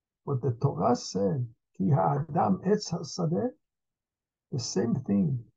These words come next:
that trees, that a man has feelings, man hears, man sees, the same thing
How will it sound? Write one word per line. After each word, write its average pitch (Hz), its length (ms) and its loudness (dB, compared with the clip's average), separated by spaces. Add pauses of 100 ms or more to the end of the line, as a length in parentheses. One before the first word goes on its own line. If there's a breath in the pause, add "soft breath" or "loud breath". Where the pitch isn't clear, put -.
(680)
that 127 240 0
trees, 180 600 2
that 151 260 6
a 151 80 6
man 156 580 2 (200)
has 131 240 2
feelings, - 880 -2 (1500)
man 185 440 6
hears, 160 760 2 (2000)
man 180 360 4
sees, 240 800 0 (1500)
the 127 80 0
same 196 360 -4
thing 190 500 0